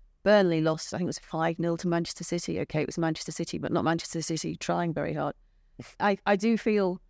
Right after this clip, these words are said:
I do feel that they haven't got that sense of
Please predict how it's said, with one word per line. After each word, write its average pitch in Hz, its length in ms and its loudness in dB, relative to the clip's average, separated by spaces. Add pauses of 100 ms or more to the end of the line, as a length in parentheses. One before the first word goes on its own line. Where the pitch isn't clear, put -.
(260)
I 202 80 6
do 202 220 4
feel 190 360 2
that 170 260 0
they 180 120 0
haven't 180 400 -6
got - 220 2 (140)
that 160 260 -4 (1080)
sense - 460 -2
of 170 80 -2